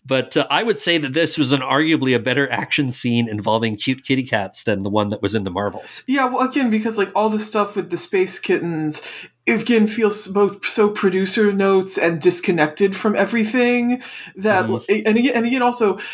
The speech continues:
Speaker 2: the C G I on the space kittens isn't really great, great. I mean, the C G I on nothing in the Marvels is really great.
Speaker 1: No.
Speaker 2: So, w-, you know, it's, it's, yeah, it's, it's sort of like the, oh, y-, you, in a, in a,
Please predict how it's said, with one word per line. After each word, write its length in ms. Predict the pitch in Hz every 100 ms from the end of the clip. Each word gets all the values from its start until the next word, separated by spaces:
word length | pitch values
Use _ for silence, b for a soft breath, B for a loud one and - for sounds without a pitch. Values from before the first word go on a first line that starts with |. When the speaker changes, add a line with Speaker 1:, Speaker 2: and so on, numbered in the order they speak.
| 220
Speaker 2:
the 140 | 196
C 240 | 214 - 226
G 180 | 214 214
I 280 | 220 202 190
on 160 | 180
the 60 | 180
space 300 | - 185 180
kittens 360 | 202 180 175 -
isn't 340 | 196 175 180
really 300 | 175 170 165 156
great, 340 | - - 214 180
great. 180 | 190 185
I 60 | 220
mean, 100 | 226
the 80 |
C 140 | 220 247
G 100 | 226
I 60 |
on 180 | 180 180
nothing 380 | 190 190 185 160
in 80 | 156
the 60 | 160
Marvels 420 | 151 151 160 147
is 160 | 151 - B B B B
really 160 | 196 180
great. 260 | 175 175 156
Speaker 1:
No. 40 |
Speaker 2:
So, 220 | - 185
w-, 220 | 170 208 208
you 160 | 202 180
know, 160 | 160
it's, 220 | 170 175
it's, 260 | 185 185 -
yeah, 260 | 226 151 147
it's, 180 | 160 220
it's 180 | 208
sort 140 | 226 208
of 100 | 196
like 240 | 190 180
the, 100 | 180 -
oh, 420 | 262 254 214 190
y-, 60 | 185
you, 440 | - 196 220 190
in 180 | 202 208
a, 300 | 202 - - 202
in 80 | 202
a, 200 | 190